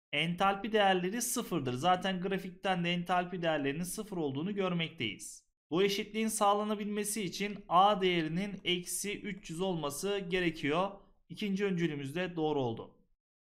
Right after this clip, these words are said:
Üçüncü öncül, kükürt katısının molar yanma entalpisi eksi üç yüz kilojül bölü moldür. Arkadaşlar, bize yukarıda bahsedilen tepkimemiz, yani şu tepkime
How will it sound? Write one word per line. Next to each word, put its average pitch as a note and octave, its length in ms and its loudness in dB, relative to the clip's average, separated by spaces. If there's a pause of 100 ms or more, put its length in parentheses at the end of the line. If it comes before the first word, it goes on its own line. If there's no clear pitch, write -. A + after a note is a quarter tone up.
(140)
Üçüncü G#3+ 380 -2
öncül, A3 380 0 (500)
kükürt A3+ 380 -6
katısının G#3 680 -2
molar F#3+ 420 4
yanma G#3 400 2
entalpisi F#3+ 1040 0 (360)
eksi E3+ 460 0
üç - 280 -6
yüz F#3 220 -2
kilojül E3+ 520 0
bölü C#3 200 2
moldür. F#3 560 -2 (680)
Arkadaşlar, A#3 600 0 (460)
bize D#3 160 2
yukarıda A3+ 460 2
bahsedilen A3+ 680 2
tepkimemiz, G#3 680 0
yani E3 240 0
şu F#3+ 180 -8
tepkime G3 640 -2